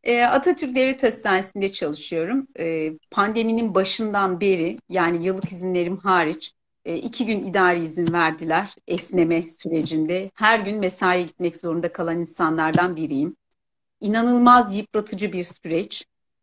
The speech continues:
E, yani şurada arada işte dediğim gibi yıllık izni aldığımda, e, ailemin yanına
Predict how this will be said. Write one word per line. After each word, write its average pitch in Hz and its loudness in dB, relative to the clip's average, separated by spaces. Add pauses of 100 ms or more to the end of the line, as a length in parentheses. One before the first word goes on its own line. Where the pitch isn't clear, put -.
(120)
E, 165 -4 (600)
yani 196 4
şurada 240 2
arada 233 8
işte 196 0
dediğim 214 0
gibi 170 0 (220)
yıllık 214 -2
izni 202 0
aldığımda, 202 2
e, 165 0
ailemin 202 6
yanına 202 0